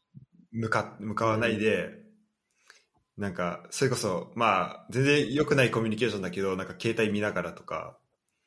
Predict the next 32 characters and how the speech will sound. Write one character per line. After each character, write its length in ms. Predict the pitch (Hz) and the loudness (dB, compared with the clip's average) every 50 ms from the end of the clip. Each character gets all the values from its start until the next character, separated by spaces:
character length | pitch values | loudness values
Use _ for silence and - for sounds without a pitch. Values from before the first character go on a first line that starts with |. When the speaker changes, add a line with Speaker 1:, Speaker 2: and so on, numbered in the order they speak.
| _ _ _ _ _ _ _ _ _ - | _ _ _ _ _ _ _ _ _ -6
Speaker 1:
な 60 | 101 | -6
ん 40 | 92 | -4
か 60 | 90 | -2
こ 140 | - 110 104 | -2 -2 -2
う、 160 | 104 - - - - _ _ _ - - | -2 -6 -12 -20 -20 _ _ _ -20 -12
こ 100 | - - | -8 -8
う 100 | - - | -6 -2
顔 240 | - - 165 165 175 | 2 4 6 8 8
の 80 | 180 175 | 8 8
向 120 | 175 170 | 6 6
い 60 | 170 | 6
て 60 | 170 170 | 4 4
る 80 | 160 | 2
方 140 | 135 170 - | 2 2 2
向 160 | - 165 151 | 4 4 6
が、 480 | 143 147 135 110 92 85 85 - - - _ _ _ _ _ - - _ _ _ _ - | 6 6 6 6 4 2 -2 -8 -14 -20 _ _ _ _ _ -20 -20 _ _ _ _ -6
体 280 | - 143 143 151 160 | -2 2 4 4 4
の 80 | 151 151 | 2 2
向 140 | 147 151 143 | 0 -2 -2
き 140 | - 110 90 | -2 -2 -2
が 140 | 95 90 | -2 -2
な 100 | 90 90 | -2 -2
ん 80 | 87 90 | -4 -6
か、 240 | - 80 73 - - _ _ _ _ _ _ _ _ _ _ _ _ _ | -8 -10 -12 -14 -16 _ _ _ _ _ _ _ _ _ _ _ _ _
こ 120 | - - 95 | -16 -10 -6
う 20 | |
喋 240 | - - 113 113 117 | -4 -2 0 -2 -2
っ 40 | 117 | -4
て 380 | - - - _ _ - 104 | -6 -16 -20 _ _ -8 -6
る 80 | 92 90 | -6 -6
人 160 | - - 95 | -4 -6 -6
に、 280 | 90 87 85 85 - | -4 -6 -6 -8 -10